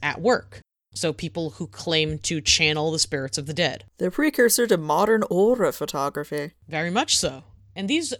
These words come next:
Speaker 1: photos would be images of mediums channeling spirits, which popularly included protrusions, protrusions?
Speaker 2: Protrusions.
Speaker 1: Which popularly,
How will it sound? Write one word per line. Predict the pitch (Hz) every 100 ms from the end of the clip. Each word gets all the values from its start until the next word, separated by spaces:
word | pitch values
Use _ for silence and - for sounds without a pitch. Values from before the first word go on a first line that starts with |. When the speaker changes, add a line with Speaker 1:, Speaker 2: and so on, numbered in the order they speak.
| -
Speaker 1:
photos | - 339 226 175 190
would | 180
be | 185
images | - 226 302 302 180 196 -
of | 170
mediums | 160 170 151 147 165 -
channeling | - 170 170 160
spirits, | - - 233 160 208 - - -
which | 240 -
popularly | - 165 - 233 254 233
included | 233 - 165 151 -
protrusions, | - - - 202 277 240 294 277 277 - - _ _
protrusions? | - 156 - 294 359 175 135 156 202 -
Speaker 2:
Protrusions. | - 175 - 170 254 - 87 -
Speaker 1:
Which | 202 -
popularly, | 240 269 294 302 294